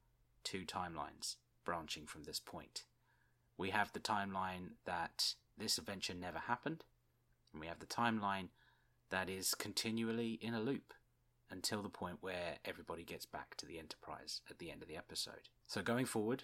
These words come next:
whenever we watch a Star Trek episode, we have to keep in mind that there are now two timelines in effect from before Starfleet ever happens. All the events of the twentieth century are now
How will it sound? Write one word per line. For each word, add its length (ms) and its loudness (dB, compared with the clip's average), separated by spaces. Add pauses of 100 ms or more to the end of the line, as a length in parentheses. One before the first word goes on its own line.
(140)
whenever 280 0
we 160 0
watch 380 2
a 60 0
Star 240 2
Trek 240 -2
episode, 500 -2 (400)
we 80 0
have 320 4
to 80 -2
keep 260 -2
in 80 -2
mind 400 -4 (440)
that 100 -10
there 160 0
are 80 0
now 420 -2
two 500 2
timelines 840 -2 (100)
in 140 -4
effect 500 -4 (460)
from 220 0
before 560 2
Starfleet 640 2 (180)
ever 360 -6 (380)
happens. 540 -2 (920)
All 160 6
the 100 12
events 380 10
of 40 0
the 60 -6
twentieth 440 2
century 540 -2 (360)
are 180 2
now 440 2